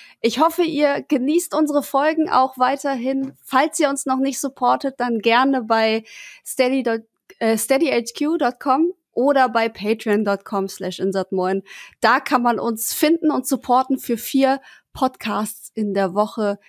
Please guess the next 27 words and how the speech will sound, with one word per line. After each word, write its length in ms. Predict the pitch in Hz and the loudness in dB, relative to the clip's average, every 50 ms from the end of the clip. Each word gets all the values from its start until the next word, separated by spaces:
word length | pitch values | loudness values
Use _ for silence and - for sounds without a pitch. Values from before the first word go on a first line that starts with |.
| _ - | _ -12
gerade 320 | - 202 208 202 208 240 | -6 -2 0 0 0 0
mal 220 | 208 190 - 190 180 | 0 -2 -2 -4 -6
für 180 | - - 202 | -8 -12 -14
fünf 400 | 165 - - - 254 254 247 - - - | -14 -10 -4 0 0 0 0 -2 0 2
Euronen. 720 | - 254 240 247 - 233 269 330 349 320 254 190 175 165 - - | 2 4 4 4 4 4 4 4 4 4 4 2 -2 -4 -4 0
Außerdem 680 | - 294 415 - 427 359 233 214 208 202 240 320 330 - - - - _ | 2 2 2 2 2 2 2 2 0 2 0 0 -2 -4 -8 -20 -18 _
befinden 400 | - 220 - - 302 294 - 277 | -10 -6 -2 0 0 0 0 -2
wir 120 | 262 262 226 | 0 0 0
uns 180 | 254 247 - | -2 -2 -4
auf 220 | - - 233 226 - | 0 0 0 0 2
der 140 | 262 247 226 | 0 2 2
Road 480 | 208 220 240 254 302 320 - - - _ _ _ - | 2 2 2 2 2 0 -2 -8 -16 _ _ _ -4
to 320 | - 285 285 285 294 - _ - | 0 0 2 2 0 -2 _ -12
three 280 | - - 269 285 285 262 | -6 -2 0 0 0 -2
thousand. 680 | - - 226 247 277 311 262 247 226 196 185 - - _ - - - - _ _ _ - | 0 0 2 4 4 2 2 0 0 -2 -2 -4 -8 _ -20 -20 -20 -20 _ _ _ -4
Dreitausend 600 | - 233 262 320 - - 320 311 330 302 285 277 | 0 2 2 2 2 2 2 2 2 0 -2 -6
Folgen 500 | - - 285 294 302 320 320 330 330 - | -4 -2 0 0 0 2 2 2 2 2
Insert 360 | - 294 294 277 294 277 - | 2 0 0 2 0 -2 0
Moin 400 | 269 262 277 277 294 294 294 262 | -2 0 0 2 2 0 0 0
sind 240 | 220 269 294 294 - | 0 0 0 0 2
bald 180 | 254 247 233 | 0 0 0
erreicht, 640 | - 233 233 226 - 233 240 277 - - - - _ _ _ _ _ _ - | 0 -2 -2 0 0 -2 -2 -2 -6 -12 -16 -20 _ _ _ _ _ _ -6
ob 160 | - 220 240 | -4 -2 -2
ihr's 140 | 226 - - | -4 -4 -2
glaubt 220 | 226 214 220 - | -4 -4 -4 -4
oder 160 | 220 214 208 | -8 -6 -6
nicht. 280 | 208 220 277 - - | -6 -6 -8 -10 -14